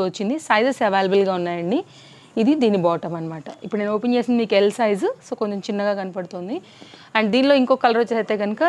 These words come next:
ఇదండి నైన్ నైంటీలో. దీనిలో కూడా ఈ three piece కాన్సెప్ట్‌లో మనకి size అనేది అవైలబుల్‌గా ఉన్నాయి. Complete latest pattern అండి ఇది. ఒక model అండి. జార్జెట్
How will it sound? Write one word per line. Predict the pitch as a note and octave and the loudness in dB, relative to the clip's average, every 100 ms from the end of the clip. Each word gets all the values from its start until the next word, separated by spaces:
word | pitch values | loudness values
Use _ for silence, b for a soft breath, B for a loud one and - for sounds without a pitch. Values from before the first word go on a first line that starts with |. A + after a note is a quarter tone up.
| C#4 | 2
ఇదండి | G3 F3+ F3 G#3 | 0 0 0 0
నైన్ | A3 A#3+ A#3+ | 2 4 4
నైంటీలో. | A#3+ A#3+ D4+ C4 | 2 2 0 0
దీనిలో | A#3 B3+ B3+ B3 | 2 2 2 2
కూడా | D4+ E4 | 0 0
ఈ | A3+ | -2
three | A#3 B3 | -2 0
piece | C4 - G#3+ | -2 0 0
కాన్సెప్ట్‌లో | G#3+ A3 A3+ G#3+ | 0 -4 -4 -4
మనకి | G#3 A3+ C4+ | -4 -6 -2
size | G#3 G3 G#3+ | 0 0 0
అనేది | G#3 F#3+ F3 | -2 0 2
అవైలబుల్‌గా | F#3+ F#3 F#3 F3+ | 0 0 -2 -2
ఉన్నాయి. | F#3 D4 - | -4 -6 -6
Complete | G#3+ G#3+ B3+ C#4+ C4+ G3+ | -6 -4 -2 -2 2 4
latest | G#3 A#3 - G3+ | 4 0 -4 -4
pattern | F#3 F3+ F3+ | -4 -6 -6
అండి | F3 E3+ E3+ | -4 -2 -4
ఇది. | D#3+ E3+ _ _ _ _ _ _ _ _ _ _ - | -4 -10 _ _ _ _ _ _ _ _ _ _ -8
ఒక | G3 | -6
model | E3+ E3 D#3+ | -6 -8 -10
అండి. | E3+ - F3+ | -14 -12 0
జార్జెట్ | G#3+ G#3 A#3+ | 2 4 4